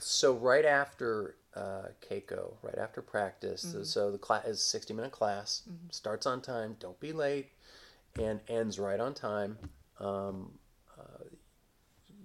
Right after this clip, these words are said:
Speaker 1: usually more often than not, we'd have a chance to do what was called Jukeiko or free Keiko, free,
Speaker 2: Mm-hmm.
Speaker 1: free practice. And for maybe thirty minutes, up to an hour, um, we were able to, um, just practice what we did.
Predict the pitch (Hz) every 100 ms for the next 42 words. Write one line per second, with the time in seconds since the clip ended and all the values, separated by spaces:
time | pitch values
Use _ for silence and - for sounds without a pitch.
0 | 113 123 156 151 143 123 120 113 - 113
1 | 113 101 98 - - 110 101 104 101 -
2 | 101 95 - 101 101 98 95 95 - 95
3 | 90 90 90 - - - - - - 98
4 | - 92 92 98 - - 104 87 110 -
5 | 107 - - - - - - - - -
6 | _ - 120 113 113 113 107 - 120 107
7 | 101 95 - 110 98 98 123 143 135 -
8 | - - - - _ _ - 107 - 101
9 | 95 113 117 120 120 117 113 - - 104
10 | 98 95 98 - _ - 107 110 110 110
11 | 107 101 101 101 - - 104 101 101 101
12 | 95 - _ - - _ - 104 98 -
13 | - - 104 - - 98 - - - -
14 | 107 95 69 62 -